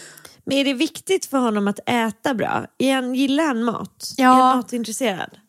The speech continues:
Speaker 2: Ja, alltså han gör jättegoda omeletter och smoothies på morgonen. Men jag vet inte liksom hur mycket, ja, strunt samma i alla fall. Så att, nej, men jag är lite nervös över den här vardagen som kommer slungas mot oss som en tsunamivåg i höst.
Speaker 1: Kan inte, kan inte det här vara hösten när du lär dig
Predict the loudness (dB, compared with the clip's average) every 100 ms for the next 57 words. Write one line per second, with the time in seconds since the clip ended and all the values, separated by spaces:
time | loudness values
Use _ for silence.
0 | 0 4 6 4 2 2 4 4 4 2
1 | 0 0 2 4 6 4 2 -2 -4 0
2 | 4 4 4 -2 -6 -6 -6 -4 0 2
3 | 2 2 2 2 2 0 0 0 -2 -2
4 | -2 -4 -12 -6 2 4 4 4 4 4
5 | 4 4 2 2 0 0 2 4 6 6
6 | 4 2 4 6 6 4 4 2 2 2
7 | 2 0 -4 -12 -10 0 6 8 6 4
8 | 2 0 0 0 6 8 8 8 6 6
9 | 6 4 0 0 0 0 0 2 2 2
10 | 2 4 2 2 0 -2 -4 -8 -16 -20
11 | -20 -18 -18 -14 -4 -2 0 0 2 2
12 | 2 -4 -4 -2 -2 -2 0 2 2 0
13 | 0 0 -2 -4 -2 0 0 0 0 0
14 | 0 0 0 0 0 0 -2